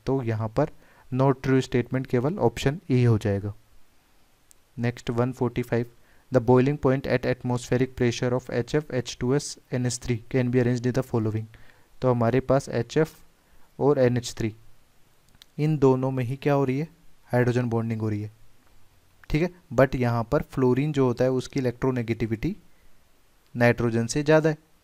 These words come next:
इसकी वजह से हमारे पास del प्लस चार्ज यहाँ पर more बनेगा। More del प्लस चार्ज होने की वजह से यहाँ पर स्ट्रॉन्ग हाइड्रोजन बॉन्ड बनेगा comparatively एन एच थ्री, स्ट्रॉन्ग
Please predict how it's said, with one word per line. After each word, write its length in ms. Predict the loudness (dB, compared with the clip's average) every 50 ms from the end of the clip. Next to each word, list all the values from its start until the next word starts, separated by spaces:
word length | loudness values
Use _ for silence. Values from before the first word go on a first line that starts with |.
| _ _ -12
इसकी 320 | -10 -10 -10 -8 -4 -2
वजह 260 | 0 2 2 2 2
से 160 | 0 0 0 -2
हमारे 300 | -2 -2 -2 -2 -2 -4
पास 240 | -2 0 -2 -2 0
del 260 | 0 0 0 0 0
प्लस 240 | -2 -4 -4 -4 -4
चार्ज 240 | -4 -4 -4 -2 -2
यहाँ 160 | -4 -4 -4
पर 180 | -2 -4 -6 -4 -4 -4
more 260 | 0 0 2 2 0
बनेगा। 340 | 0 -2 -2 -2 -2 -4 -6 -8 -10 -20 -20 -20 -20 -20 _ _ _ _ _ _ _ _ _ _ _ _ _ -6
More 220 | -2 2 2 2 4
del 200 | 4 2 2 2
प्लस 220 | 0 -2 -2 -2
चार्ज 240 | 0 0 0 0 0
होने 200 | -2 -4 -6 -6
की 80 | -6 -4
वजह 180 | -4 -4 -4
से 160 | -4 -4 -4
यहाँ 200 | -4 -4 -4 -4 -4 -6
पर 200 | -6 -6 -6 -8
स्ट्रॉन्ग 460 | -10 -10 -6 -2 0 0 0 0 -2 -2
हाइड्रोजन 460 | -2 -2 0 0 -2 -4 -4 -4 -4
बॉन्ड 220 | -4 -4 -4 -4
बनेगा 220 | -4 -4 -4 -4 -2
comparatively 680 | -2 -4 -4 -2 -4 -4 -4 -4 -6 -6 -6 -6 -10 -10 -10 -8
एन 160 | -6 -6 -4 -4
एच 140 | -6 -8 -10
थ्री, 160 | -10 -10 -10
स्ट्रॉन्ग 420 | -10 -10 -6 -4 -4 -4 -4 -8